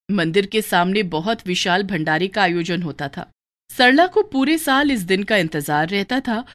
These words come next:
क्योंकि उस दिन गांव में उन गरीबों को, जिनके लिए दो वक्त की रोटी जुटाना भी मुश्किल होता था, उन्हें पेट भरकर खाने को मिलता था। आज गांव में हनुमान जयंती मनाई जा रही थी कि तभी सुबह-सुबह राधिका की माँ की तबीयत बहुत खराब हो गई।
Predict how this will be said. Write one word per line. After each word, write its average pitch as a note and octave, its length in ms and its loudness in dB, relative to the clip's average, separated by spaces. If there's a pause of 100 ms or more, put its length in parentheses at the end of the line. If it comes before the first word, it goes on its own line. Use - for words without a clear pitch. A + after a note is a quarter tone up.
(240)
क्योंकि C#4+ 320 4
उस D#4 220 4
दिन D#4 220 4
गांव E3+ 260 2
में G#3 200 2
उन E3 200 -2
गरीबों D#3+ 460 0
को, B3+ 220 -2
जिनके F3 380 -2
लिए F3+ 140 0
दो D#3+ 240 -2
वक्त F3 260 -6
की G#3+ 140 -6
रोटी E3 300 -4
जुटाना G3 420 -2
भी A#3 120 -2
मुश्किल A3+ 420 -2
होता C#4 280 0
था, C4 240 -6 (400)
उन्हें D#4 260 2
पेट C4+ 340 0
भरकर C#4+ 340 0
खाने E3 300 -2
को D#3 160 -6
मिलता C#3 320 -6
था। - 200 -12 (500)
आज D#3 260 0
गांव D#3 220 -4
में F#3 200 -2
हनुमान E3 500 -4
जयंती F3+ 380 -4
मनाई D#3 300 -4
जा D3 160 -4
रही D3 160 -4
थी C#4 240 -6 (380)
कि E4 100 4
तभी D4 320 4
सुबह-सुबह C#4 580 0
राधिका F#3+ 460 -2
की A3+ 160 -4
माँ F#3 200 2
की G#3+ 140 -4
तबीयत F3 400 0
बहुत D#3+ 400 -4
खराब C#3+ 360 -6
हो F3+ 80 -8
गई। D#3 220 -12